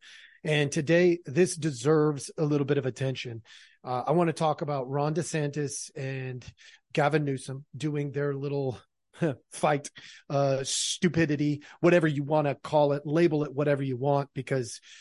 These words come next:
this was about the, the biggest waste of my time in some ways, but I'm gonna attempt, I'm gonna work really hard to make it a good use of my time by helping you see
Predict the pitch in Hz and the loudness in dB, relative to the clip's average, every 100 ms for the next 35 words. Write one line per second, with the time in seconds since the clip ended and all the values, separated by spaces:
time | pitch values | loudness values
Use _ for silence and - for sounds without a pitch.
0 | - 165 156 151 147 139 139 135 139 131 | 0 0 2 -2 0 2 0 0 -4 -6
1 | 127 131 139 135 - 139 135 - 127 127 | -8 -6 -2 -4 -4 -2 -2 -2 -10 -8
2 | 127 117 139 131 131 156 143 131 - 240 | -8 -4 -4 -2 -2 -4 -6 -4 0 2
3 | 226 180 170 160 _ _ _ - 208 135 | 4 2 2 0 _ _ _ 0 0 -2
4 | - - 143 135 123 120 - 233 208 139 | -10 -4 0 0 -2 -4 -2 2 4 2
5 | 147 - 147 165 143 170 247 226 196 - | -4 -6 -2 0 -2 2 4 4 2 -6
6 | - 156 214 226 202 185 170 147 - - | -10 2 6 6 6 4 4 2 -2 -12
7 | - 156 147 147 139 160 151 143 135 143 | 0 0 2 0 0 2 2 0 -2 -4
8 | 135 127 135 127 - - - 160 156 143 | -4 -4 -4 -4 -8 -20 -4 2 2 2
9 | 165 226 247 247 180 165 190 185 185 185 | 2 0 0 -2 0 2 4 6 4 0
10 | - - 196 180 165 | -4 0 2 0 -2